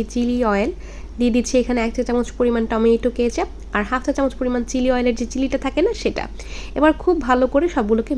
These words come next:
মিক্স করে নেব। এখানে সসটা আপনাদের পছন্দ মতো আপনারা ব্যবহার করতে পারেন। আমি আমার পছন্দ মতো ব্যবহার করেছি, যেহেতু আমি ঝালটা খেতে পছন্দ করি, তাই একটু বেশিরভাগ ক্ষেত্রে ঝাল সসগুলোই বেশি ব্যবহার করেছি। এখানে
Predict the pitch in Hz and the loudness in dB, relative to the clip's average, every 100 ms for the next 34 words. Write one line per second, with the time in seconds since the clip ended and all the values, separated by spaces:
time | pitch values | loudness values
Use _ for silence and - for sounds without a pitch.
0 | 214 202 - - 160 95 85 - 120 247 | 0 0 -4 -4 -2 0 -2 -2 -4 -6
1 | - - - - 311 349 370 359 - 302 | -10 -10 -4 0 4 4 4 4 4 2
2 | - 330 302 311 285 285 262 311 320 294 | 4 2 2 2 0 0 0 2 4 4
3 | 247 233 233 220 214 220 220 220 226 226 | 2 0 0 2 2 2 0 -4 -4 -2
4 | 269 285 226 214 214 214 233 226 220 220 | 0 2 2 2 0 0 0 0 0 0
5 | 208 202 202 202 202 220 214 202 202 196 | 0 0 0 -2 -2 -4 -4 -2 -2 -2
6 | 202 202 202 220 226 220 254 254 254 339 | -4 -4 -6 -6 -4 -6 -4 -4 -2 -4
7 | 480 - - - - 294 196 233 214 220 | -4 -8 -12 -10 0 2 2 4 2 2
8 | 240 240 - 247 240 311 214 220 220 226 | 0 -2 -2 -2 0 0 2 2 2 0
9 | 202 214 214 202 - 196 185 180 117 113 | -2 0 0 0 -2 -4 -2 -2 -2 -4
10 | - - - - 262 | -6 -12 -8 -6 0